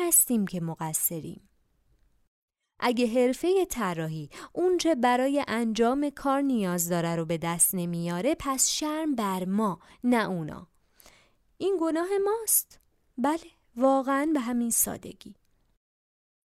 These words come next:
این مسئولیت حرفه‌ای طراحیه که رهبری رو به دست بگیره و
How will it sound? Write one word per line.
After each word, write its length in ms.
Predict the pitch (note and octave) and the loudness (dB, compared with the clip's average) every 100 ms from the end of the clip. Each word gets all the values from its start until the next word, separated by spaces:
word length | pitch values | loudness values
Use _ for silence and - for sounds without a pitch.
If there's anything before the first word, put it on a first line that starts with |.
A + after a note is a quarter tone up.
| - | -4
این 320 | G3+ A3+ C#4+ _ _ _ - | -2 0 -4 _ _ _ 0
مسئولیت 1000 | A3+ A3+ A#3 - A#3+ A3+ G#3+ G3+ G3 - | 4 4 4 2 -2 -2 -2 -2 -2 -2
حرفه‌ای 920 | D#4+ D#4 B3+ E3+ - F3 F#3 G#3 D4 | -2 -2 -2 -2 -4 -6 -4 -4 -4
طراحیه 880 | - - A#3+ G#3 F3+ E3+ E3 D4 E4+ | -6 -10 -6 -4 -2 -2 -2 -2 0
که 180 | D#4+ C#4+ | 0 0
رهبری 600 | G#3+ G3+ F3+ F#3+ F3 F3 | 2 0 0 0 0 -2
رو 120 | E3+ | -4
به 180 | E3 F3+ - | -4 -6 -4
دست 360 | F3+ E3+ - - | -4 0 0 -2
بگیره 360 | E3+ D#3+ E3 E3 | -6 -4 -4 -4
و 140 | D#3 | -4